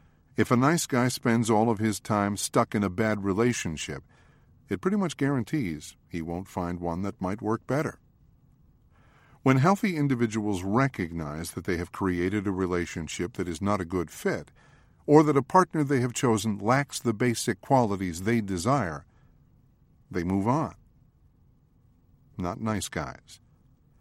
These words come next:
Due to their conditioning, nice guys just keep trying harder to get a non-workable situation to work, or get someone to be something they are not. This tendency frustrates everybody involved.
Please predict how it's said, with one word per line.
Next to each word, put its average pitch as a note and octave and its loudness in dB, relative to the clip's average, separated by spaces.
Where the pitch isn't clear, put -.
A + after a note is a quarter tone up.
Due C3 8
to G3+ 4
their F#3+ 4
conditioning, B2 2
nice A#2+ 4
guys A#2 2
just - 0
keep A#2 0
trying A2 4
harder G#2+ 4
to - -8
get F2+ -2
a E2+ -2
non-workable A2 2
situation G2 0
to A#2 -2
work, C3+ 0
or G2 6
get G2+ 2
someone G#2 2
to G2 -4
be F#2+ 0
something F#2 0
they F2+ 0
are G2+ 0
not. A#2 0
This D3 4
tendency D3 2
frustrates C3+ 2
everybody A2 0
involved. E2 -6